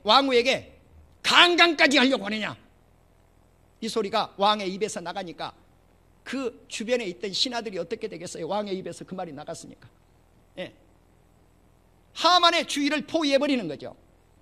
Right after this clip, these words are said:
그리고 하만을 끌고 나갔어요. 그랬더니 신하들이 이렇게 이야기합니다. "왕이여, 하만이 이십오 미터 높은 장대를 지금 모르드게를 죽이려고 장대를 만들어 놨습니다.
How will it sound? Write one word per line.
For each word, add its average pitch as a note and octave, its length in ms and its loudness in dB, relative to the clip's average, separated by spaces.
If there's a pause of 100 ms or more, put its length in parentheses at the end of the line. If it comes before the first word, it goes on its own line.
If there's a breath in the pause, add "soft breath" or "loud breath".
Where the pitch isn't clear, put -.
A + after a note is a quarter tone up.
그리고 C#4+ 480 -2 (500)
하만을 G#3 380 -6
끌고 F3 240 -14
나갔어요. B2+ 400 -18 (1400)
그랬더니 B3+ 500 -4 (260)
신하들이 F#3+ 480 0
이렇게 D3+ 300 -2
이야기합니다. G#2+ 500 -8
"왕이여, E3 480 -4 (540)
하만이 G3+ 520 -4 (200)
이십오 A#3 380 0
미터 G3+ 260 -6
높은 C4+ 720 2
장대를 A3+ 480 -6
지금 G3+ 360 -8 (260)
모르드게를 A#3+ 560 0
죽이려고 A3 680 -6 (100)
장대를 B3 460 -2
만들어 A3 360 -4
놨습니다. G#3+ 580 -4